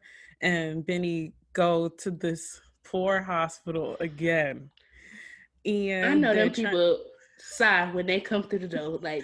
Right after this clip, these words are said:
Speaker 1: <laughs> They are over
Speaker 2: "Not
Speaker 1: Ari
Speaker 2: shit."
Speaker 1: and Binyam. They don't care about neither one of them. Leave us
Speaker 2: <laughs>
Speaker 1: alone.
Speaker 2: Please.
Speaker 1: Yeah, like, we, we do regular stuff here. Y'all
Speaker 2: Right.
Speaker 1: asking for way too much.
Speaker 2: I would make sure I would schedule their appointment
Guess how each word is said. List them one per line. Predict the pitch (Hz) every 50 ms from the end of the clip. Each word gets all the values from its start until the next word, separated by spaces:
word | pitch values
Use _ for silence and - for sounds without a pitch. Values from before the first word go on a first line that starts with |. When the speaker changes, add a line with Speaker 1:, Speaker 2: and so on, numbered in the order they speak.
| - -
Speaker 1:
<laughs> | 359 359 370 330
They | 320 330 311
are | 262 233 208 -
over | 208 226 240 240 214 233
Speaker 2:
"Not | 226 240
Speaker 1:
Ari | 220 196 196 202 202 208 208 196 170 156 143
Speaker 2:
shit." | -
Speaker 1:
and | 220 226 233 240 233 226 202
Binyam. | 214 202 190 175 180 170 170
They | 233 277
don't | 277 254 240
care | 233 - 208 185
about | 180 165 160 160 160 160 165
neither | 180 226 262 285 302 311 285 277
one | 254 247 226 214
of | 214
them. | 185 180 180
Leave | 185 190 254 285 247
us | - - 240 -
Speaker 2:
<laughs> | -
Speaker 1:
alone. | 208 185 180 190 240 262 262 - - 233 - 254 247 - - 247 - - -
Speaker 2:
Please. | 262 240 226 247 262 269 262 240 220 196 180 175 - - - - - _ _
Speaker 1:
Yeah, | - 220 208 202 202 196 190 185
like, | 196 196
we, | 185 220 277 302 294 277 254 233 220
we | 214 277 277
do | 285 294 254
regular | 226 233 254 226 247 220 208 220
stuff | 220 - 196 185 180
here. | 196 185 165
Y'all | 165 170 185 226 254
Speaker 2:
Right. | 247 190 185 190 190
Speaker 1:
asking | 143 127 - 233 220
for | - 339 269 -
way | - 262 254 - _
too | - - - 440 453 440 440
much. | 370 - - - - 302
Speaker 2:
I | - 190 202
would | 220 240 233 220
make | 220 214 196 180 170
sure | 185 - 208 180 151
I | - 143 165 175
would | 170 156 143
schedule | - - - - 170 160 165 170 156 156
their | 160 147 143 160
appointment | 165 160 - 190 165 120 107 110 135 139 127 -